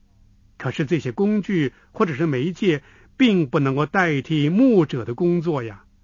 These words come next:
去个别的接触有需要的人，关怀那些有需要关怀的人的心灵的需要。不错，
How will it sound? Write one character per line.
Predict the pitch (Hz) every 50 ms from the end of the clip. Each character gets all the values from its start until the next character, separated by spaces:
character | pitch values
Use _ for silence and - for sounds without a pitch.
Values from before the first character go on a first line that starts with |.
| _ _ _ _ _ _ _ _ _ _ _ _ _ _ _
去 | - - 185 156 131
个 | - - 247 269 220 185 156
别 | - 135 120 123
的 | 139 139 120 107 - _ _ _ _
接 | _ - 147 143
触 | 139 - 147
有 | 127 113 101 95
需 | - - 175
要 | 165 147 131 123
的 | 117
人， | 110 110 110 113 123 131 143 156 - - - - - - _ _
关 | - 208 214 220 214
怀 | - 151 143
那 | 151 160
些 | - - 170 156 151 139 - - _ _ -
有 | 156 123 110 110
需 | 104 - - 196
要 | 190 165 135 123
关 | 113 - 165 165 147
怀 | 127 131 127
的 | 131 131
人 | 113 113 120
的 | 123 123
心 | - - 240 254 262 233
灵 | 185 147 147
的 | 151
需 | 139 - 190
要。 | 175 165 151 135 - _ _ _ _ _ _ _ _ _ _ _ _ _ _ _ _ _ _ -
不 | 147 131
错， | - 190 196 -